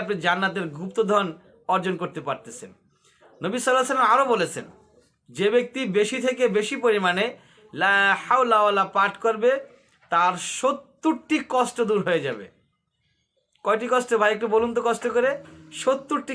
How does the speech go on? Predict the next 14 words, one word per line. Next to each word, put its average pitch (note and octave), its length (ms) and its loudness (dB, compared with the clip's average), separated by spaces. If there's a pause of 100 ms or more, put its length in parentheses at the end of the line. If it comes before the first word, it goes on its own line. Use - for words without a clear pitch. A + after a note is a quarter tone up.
কষ্ট A3+ 180 2 (120)
দূর F#3 160 0
হয়ে C#3 180 -2
যাবে। G2+ 200 -10 (1700)
এবং F#3+ 180 0 (180)
সর্বনিম্ন A#3+ 680 2 (140)
যে C4+ 60 0 (120)
কষ্ট, - 240 0 (760)
সবচেয়ে G#3+ 460 -6
ছোট A#3+ 180 0 (180)
কষ্ট, B3 180 0 (140)
সেটা A3+ 200 -2
হচ্ছে A3+ 200 -2 (600)
দারিদ্রতা। F3+ 680 0